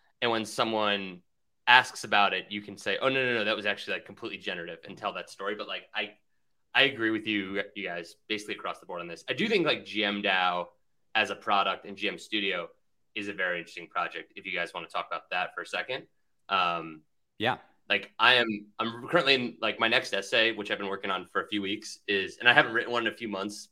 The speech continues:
Speaker 1: maybe, actually, I don't know if I've written one since I had a baby, which was seven months ago. I've been, been in a,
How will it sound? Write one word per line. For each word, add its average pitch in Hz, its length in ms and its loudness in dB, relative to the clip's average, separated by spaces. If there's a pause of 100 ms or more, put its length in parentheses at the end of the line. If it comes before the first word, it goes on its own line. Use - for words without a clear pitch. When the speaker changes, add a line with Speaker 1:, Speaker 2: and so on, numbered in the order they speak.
Speaker 1:
maybe, 127 320 -2 (400)
actually, 165 240 4
I 139 60 6
don't 220 100 2
know 220 80 4
if 165 60 2
I've 135 100 2
written 123 160 0
one 113 100 0
since 110 160 -10
I 107 80 2
had 101 120 0
a - 20 -12
baby, 95 260 -4
which - 140 -16
was - 80 -16
seven 90 200 -6
months 87 200 -12
ago. 78 140 -16 (100)
I've - 100 -14
been, 95 200 -12 (400)
been 139 100 6
in 120 160 4
a, 95 320 6